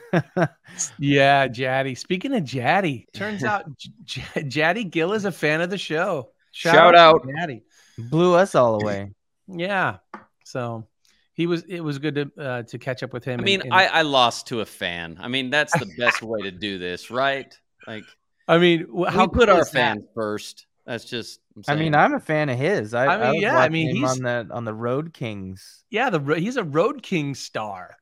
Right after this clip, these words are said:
Speaker 2: with Giddy and, uh, the other
Speaker 1: O B.
Speaker 2: guy.
Speaker 3: I mean, look,
Speaker 2: Yeah.
Speaker 3: I
Speaker 2: Prestige.
Speaker 3: I lost to a thirty-three hundred horsepower turbo Viper.
Speaker 2: <laughs>
Speaker 3: I shouldn't feel bad about that.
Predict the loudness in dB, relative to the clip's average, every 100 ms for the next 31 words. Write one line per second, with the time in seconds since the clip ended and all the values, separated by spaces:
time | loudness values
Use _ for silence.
0 | _ -4 -4 -2 -2 0 -2 -4 -6 -8
1 | -8 -12 _ -6 -4 -4 -6 -8 -10 -16
2 | _ _ -4 0 2 2 0 0 -2 -2
3 | -4 _ -10 -10 -8 -8 -10 -18 -20 -20
4 | -4 4 4 6 2 2 -4 -4 -4 -4
5 | -4 -4 -6 -8 -6 -6 -4 -4 -4 -6
6 | -4 -2 -2 -4 -8 -10 -6 -6 -4 -6
7 | -6 -12 _ _ _ _ -8 -4 -4 -2
8 | -4 -4 -4 2 4 4 0 -6 -8 -12